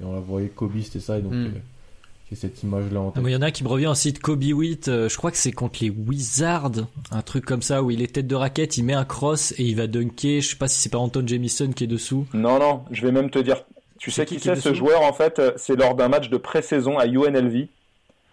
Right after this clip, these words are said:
Speaker 4: et, euh,
Speaker 1: Ah
Speaker 4: ce,
Speaker 1: oui.
Speaker 4: c'est pas un match officiel, en fait, c'est, euh, c'est leur, euh, c'est, je crois, c'est la, la, la, la pré-saison quatre-vingt-dix-sept quatre-vingt-dix-huit, et ce dunk-là, il le met sur Ben Wallace.
Speaker 3: Ah ouais.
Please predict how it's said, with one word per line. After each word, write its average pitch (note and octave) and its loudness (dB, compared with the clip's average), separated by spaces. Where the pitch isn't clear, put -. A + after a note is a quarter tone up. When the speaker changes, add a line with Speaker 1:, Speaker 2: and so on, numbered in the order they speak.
Speaker 4:
et, A2+ 2
euh, A#2 8
Speaker 1:
Ah A#2 4
Speaker 4:
ce, A#2 0
Speaker 1:
oui. A#2 0
Speaker 4:
c'est - -2
pas E3 4
un E3 4
match C3+ 4
officiel, C3 2
en A2 4
fait, A2+ 0
c'est, - -4
euh, G#2 4
c'est G#2+ -2
leur, A2+ 4
euh, G#2+ 4
c'est, - -6
je G2+ -8
crois, C3 2
c'est B2 -2
la, G#2+ 4
la, G#2 4
la, G#2+ 6
la G#2+ 4
pré-saison C#3 0
quatre-vingt-dix-sept B2+ 0
quatre-vingt-dix-huit, A#2+ 0
et A2+ 0
ce - -4
dunk-là, C3+ 2
il C3 2
le A2 2
met C3+ 2
sur A2 -2
Ben B2 2
Wallace. C3 4
Speaker 3:
Ah A#2+ -2
ouais. C3 0